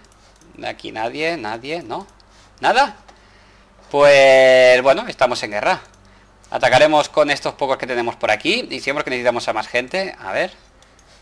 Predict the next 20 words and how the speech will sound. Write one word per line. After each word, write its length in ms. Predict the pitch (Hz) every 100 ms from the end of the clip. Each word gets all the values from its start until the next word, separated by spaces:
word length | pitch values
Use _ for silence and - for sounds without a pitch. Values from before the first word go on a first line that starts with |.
| -
Va, 80 | 107
vamos 200 | 120 -
a 40 |
enviar 120 | 117
estos 180 | 110 117
siete 220 | 113 107
mil 120 | 107
hacia 200 | 101 -
aquí. 200 | 92 95 - _ - - _ _ -
Venga. 300 | 165 120 - - - _ - _ _ _ _ _ _ _ _ _ _ _ _ _ _ _ _ _
Tú 120 | -
el 100 | 135
primero, 580 | 113 110 147 175 190 208
tú 100 | 208
el 140 | 139 139
segundo 640 | 120 131 147 147 147 117
y 140 | 113
tú 100 | 117
el 100 | 117
tercero. 460 | 107 104 - 95